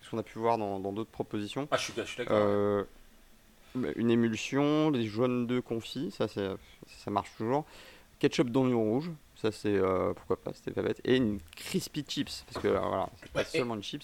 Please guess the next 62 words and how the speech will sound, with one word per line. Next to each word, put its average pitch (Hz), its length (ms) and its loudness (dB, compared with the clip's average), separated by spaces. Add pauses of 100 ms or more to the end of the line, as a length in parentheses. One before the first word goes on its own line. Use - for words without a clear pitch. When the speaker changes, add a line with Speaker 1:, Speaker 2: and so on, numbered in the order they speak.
Speaker 1:
c'est 160 80 -12
Speaker 2:
une 165 80 4
Speaker 1:
fallait - 140 2
que 233 80 2
ce - 180 2
Speaker 2:
crispy 101 360 0
Speaker 1:
soit - 180 4
Speaker 2:
chips 127 80 2
qui, 139 180 -8
qui, 135 300 2
en 117 100 10
fait, - 280 2
euh, 135 80 8
quand 151 140 2
tu 147 100 0
regardes 131 220 8
les, 123 220 6
les 117 420 2
ingrédients, 113 480 2 (340)
se - 160 -4
rapproche 120 380 6
Speaker 1:
C'est - 80 6
Speaker 2:
vraiment 160 180 12
Speaker 1:
une 185 60 10
chips, - 160 0
Speaker 2:
très, 202 180 10
très 175 180 12
fort 214 220 10
Speaker 1:
comme 170 120 10
les 143 80 12
Speaker 2:
d'un, 131 340 12
Speaker 1:
autres. 113 100 8
<laughs> 131 560 4
Speaker 2:
d'un 127 100 12
tempura, 147 400 12
en 302 100 12
fait, - 200 0
hein. 147 100 2 (200)
Non, 131 160 0
mais 143 80 8
en, 127 180 10
en 120 80 8
vrai. 127 240 10 (580)
Speaker 1:
Ah 151 120 10
oui, 185 200 4 (120)
Speaker 2:
Parce 135 140 6
Speaker 1:
oui, 175 60 6
oui, 180 40 6
Speaker 2:
que 147 60 6
Speaker 1:
non, 151 60 2
c'est 127 100 -2
vrai. 113 140 4
Speaker 2:
il 143 60 4
y 135 40 10
a 135 40 12
l'oignon 151 300 10
rouge 165 240 4
et 147 40 4
fécule 147 300 0
de 131 120 2
maïs, 165 360 4
euh, 117 360 4